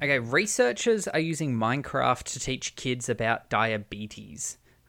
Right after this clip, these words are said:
Um, they've, they've created a, a map which has a multi-scale model of the human body,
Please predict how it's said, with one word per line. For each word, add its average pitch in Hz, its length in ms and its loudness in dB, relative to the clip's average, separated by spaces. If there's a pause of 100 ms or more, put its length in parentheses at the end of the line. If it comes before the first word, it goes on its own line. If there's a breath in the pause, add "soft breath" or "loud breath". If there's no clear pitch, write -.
Um, 113 540 0
they've, 117 360 -2
they've 113 160 0
created 123 880 0
a, 104 380 0
a 104 160 -2
map 135 340 2 (520 loud breath)
which 120 180 -2
has 110 340 0
a 117 60 0
multi-scale 120 1300 0
model 113 420 -2
of 107 120 -8
the 113 60 -16
human 107 400 -4
body, 170 460 -2